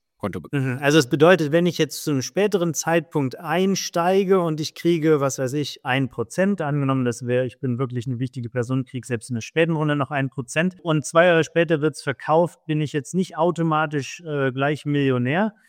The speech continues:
Speaker 2: sondern wenn sich in einem Jahr oder in diesen zwei Jahren die Bewertung nur verdreifacht hat,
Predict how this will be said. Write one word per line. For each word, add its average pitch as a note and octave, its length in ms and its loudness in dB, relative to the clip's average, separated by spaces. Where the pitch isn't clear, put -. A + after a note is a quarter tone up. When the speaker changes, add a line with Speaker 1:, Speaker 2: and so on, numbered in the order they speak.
Speaker 2:
sondern F3 720 2
wenn C#3+ 240 -2
sich D3 200 -4
in D3 220 -4
einem D3 380 -2
Jahr C#3 260 4
oder C3 120 0
in C3 100 -2
diesen C3 180 -4
zwei C3 220 -2
Jahren C3 240 2
die B2 160 -2
Bewertung B2 640 0
nur B2+ 180 2
verdreifacht B2+ 880 0
hat, C#3+ 140 2